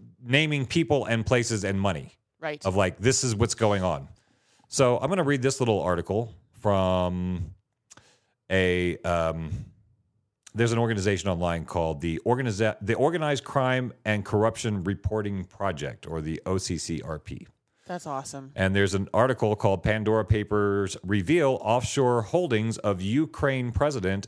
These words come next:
Speaker 1: and His Inner Circle.
Speaker 2: Is this also, like, a false flag? Like, this is just, this organization is just out here so that we feel as though there can't be corruption because
Speaker 1: We don't
Speaker 2: there's an
Speaker 1: know.
Speaker 2: organization that reports corruption?
Speaker 1: Like I said, I had twenty tabs open trying to go down the rabbit hole to figure out,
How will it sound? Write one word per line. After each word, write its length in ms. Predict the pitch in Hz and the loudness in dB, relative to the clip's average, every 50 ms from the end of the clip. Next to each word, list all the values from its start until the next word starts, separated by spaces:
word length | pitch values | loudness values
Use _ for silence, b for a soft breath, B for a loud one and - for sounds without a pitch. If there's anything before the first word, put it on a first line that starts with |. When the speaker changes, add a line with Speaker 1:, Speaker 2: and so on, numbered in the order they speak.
| - _ - | -10 _ -2
Speaker 1:
and 260 | 95 101 107 113 113 | -2 0 0 0 0
His 240 | 101 110 104 92 - - | 0 -2 -2 -2 -2 -4
Inner 260 | 110 117 117 113 113 | -2 -2 -2 -2 -2
Circle. 500 | - - 170 165 - 95 - - - _ _ _ _ _ _ - | -2 0 -2 0 0 -2 -4 -6 -10 _ _ _ _ _ _ -12
Speaker 2:
Is 140 | 208 202 196 | -10 -8 -4
this 200 | 220 262 254 226 | -4 -4 -4 -2
also, 380 | 170 180 196 202 - 220 220 | -2 -2 -2 -2 -2 -2 -2
like, 200 | 233 233 220 214 | 0 0 -2 -2
a 60 | 214 202 | -4 -4
false 360 | - - 196 196 196 190 - | -2 0 0 0 -2 -4 -8
flag? 380 | - - 180 170 180 196 208 | -4 -2 -2 0 0 -2 -2
Like, 220 | 202 190 165 160 - | -2 -4 -4 -4 -4
this 160 | 185 180 - | -8 -8 -8
is 160 | 190 190 180 | -10 -12 -10
just, 380 | - - 190 180 170 - - 165 | -6 -4 -4 -4 -4 -6 -8 -4
this 200 | 180 185 175 - | -4 -4 -4 -4
organization 720 | - 180 185 180 196 190 175 151 165 165 170 - 196 190 | -2 -2 -2 -2 -2 -4 -4 -2 -2 -4 -4 -4 -6 -6
is 140 | 180 175 165 | -6 -6 -6
just 240 | - - 165 156 - - | -4 -6 -4 -4 -6 -4
out 180 | - 160 160 - | -4 -4 -4 -4
here 200 | 170 170 175 170 | -6 -6 -6 -6
so 200 | 165 - - 170 | -6 -4 -4 -4
that 160 | 160 160 - 165 | -2 -4 -6 -6
we 140 | 180 170 | -8 -10
feel 480 | 151 - - - 226 226 240 254 254 254 | -8 -8 -8 -6 -4 0 2 2 2 2
as 220 | 233 208 202 196 | 2 0 -2 -2
though 220 | - 196 190 190 185 | 0 0 0 0 0
there 180 | 170 180 165 | 0 -2 -2
can't 320 | - - - 247 262 262 208 | -2 -2 -2 -2 -2 -2 -4
be 80 | 214 196 | -6 -8
corruption 580 | - 196 175 175 185 196 196 - 214 220 214 | -6 -2 0 0 0 0 0 -2 -4 -4 -4
because 300 | 214 214 185 - 185 185 | -4 -6 -4 -2 0 2
Speaker 1:
We 60 | 131 131 | 2 4
don't 80 | 139 | 2
Speaker 2:
there's 100 | 131 135 | 2 2
an 80 | 156 160 131 | 0 0 0
Speaker 1:
know. 60 | 127 | 0
Speaker 2:
organization 640 | 170 180 175 190 180 170 170 175 180 180 - 190 180 | 0 0 -2 -4 -6 -4 -4 -4 -4 -6 -6 -8 -8
that 80 | 175 151 | -8 -8
reports 420 | 165 156 - - 175 185 - - | -8 -8 -6 -6 -6 -6 -6 -12
corruption? 560 | - - 190 202 214 - - - 254 269 277 - _ _ _ - - | -12 -8 -6 -6 -6 -6 -8 -10 -10 -10 -12 -16 _ _ _ -2 0
Speaker 1:
Like 140 | 117 107 113 | 0 2 2
I 40 | |
said, 180 | 107 - 117 107 | 2 2 2 2
I 40 | 101 | 2
had 160 | 98 110 92 | 2 0 -2
twenty 360 | - - - 110 135 135 135 120 | -4 -4 0 0 0 0 0 0
tabs 360 | - 127 127 120 113 98 110 | 2 2 2 2 2 0 0
open 380 | 110 101 - 98 87 85 85 | 0 0 0 -2 -2 -4 -4
trying 240 | - - 117 104 101 | -2 0 0 0 0
to 60 | 98 | 0
go 100 | 87 104 | -2 0
down 180 | 101 101 101 101 | 0 0 0 0
the 60 | 98 | 2
rabbit 280 | 95 104 104 101 98 92 | 2 2 2 2 2 0
hole 160 | 107 98 95 | 0 0 0
to 80 | 90 - | 0 0
figure 240 | - - - 101 104 | 0 0 2 2 2
out, 320 | 92 - - - - 240 | 2 2 0 -2 -4 -6